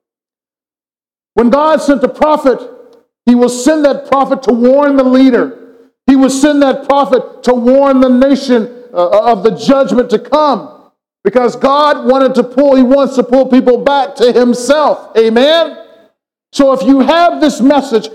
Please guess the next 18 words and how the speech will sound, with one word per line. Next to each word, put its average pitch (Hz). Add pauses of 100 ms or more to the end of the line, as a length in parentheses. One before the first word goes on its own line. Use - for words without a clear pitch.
(120)
and 233
you 269
know 311
these 269
things 311
are 254
coming, 302 (200)
then 262
why 330
are 294
we 294
wasting 285
our 269
time 285
arguing 285
with 254
one 254
another? 247